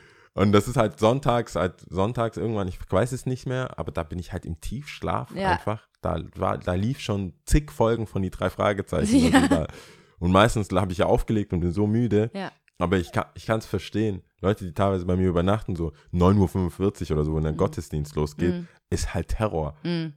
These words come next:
Speaker 1: So fünf Minuten, fünfzehn Minuten, deswegen meine ich, das geht dann so fast fünfzehn Minuten.
Speaker 2: Mhm.
Speaker 1: So kommt alle. Das ist krass. Das hat, ich hab mir auch überlegt, dass, äh, jede Wohnung,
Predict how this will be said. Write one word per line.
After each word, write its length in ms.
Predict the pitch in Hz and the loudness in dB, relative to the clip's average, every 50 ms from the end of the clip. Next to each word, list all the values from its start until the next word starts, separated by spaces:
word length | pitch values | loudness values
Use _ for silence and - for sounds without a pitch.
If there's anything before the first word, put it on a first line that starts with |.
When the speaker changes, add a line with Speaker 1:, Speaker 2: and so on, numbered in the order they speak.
| _ | _
Speaker 1:
So 140 | _ - 87 | _ -6 -6
fünf 420 | 76 - - - 120 120 117 - 117 | -6 -6 0 2 2 2 2 2 0
Minuten, 200 | 104 104 87 - | 0 0 0 0
fünfzehn 520 | - 123 139 147 147 - - 127 113 113 | 2 2 2 2 0 0 0 2 2 2
Minuten, 240 | 110 104 107 65 71 | 2 0 -2 -2 -2
deswegen 360 | 101 113 - - 104 101 101 | -4 -4 -2 -2 -2 0 0
meine 200 | 101 101 107 107 | -2 -2 -4 -6
ich, 140 | - - - | -8 -14 -16
das 180 | - 90 - - | -14 -14 -6 -4
geht 160 | 110 104 - | -4 -2 -2
dann 140 | 101 92 87 | -2 -4 -4
so 120 | 87 85 | -4 -6
fast 280 | - - 110 107 - - | -6 -4 -4 -6 -6 -4
fünfzehn 360 | - 117 120 - - 110 101 | -4 -4 -4 -2 -4 -4 -2
Minuten. 320 | 95 101 113 127 - - 202 190 190 185 | -2 -2 -4 -4 -4 -4 -2 -2 -2 -4
Speaker 2:
Mhm. 80 | 185 175 - _ _ _ | -6 -8 -12 _ _ _
Speaker 1:
So 180 | - - 90 85 | -4 -2 -2 -2
kommt 340 | - - 107 101 95 - | 0 0 0 0 0 0
alle. 360 | - 98 101 110 120 143 165 - _ _ _ - | 0 2 2 2 2 0 -2 -8 _ _ _ -10
Das 140 | - 85 | -8 -8
ist 80 | - - | -8 -4
krass. 280 | - 98 98 92 - - | 0 0 0 0 -2 -4
Das 160 | 95 92 - | -2 2 2
hat, 180 | 110 - - | 2 2 2
ich 260 | - 67 82 - - - | -2 -10 -14 -14 -12 -4
hab 60 | - | -2
mir 160 | 107 101 98 | 0 2 2
auch 160 | 98 110 - | 2 0 -2
überlegt, 380 | 107 95 92 92 98 107 - - | -2 -2 -2 -2 -2 -4 -2 -4
dass, 220 | 92 87 - - | -4 -4 -4 -4
äh, 140 | 90 85 82 | -4 -4 -2
jede 360 | 82 85 92 101 101 95 85 | -2 -2 -2 0 0 -2 -2
Wohnung, 460 | 85 98 107 110 110 107 107 120 135 | 0 -2 -2 -2 -2 -4 -4 -6 -10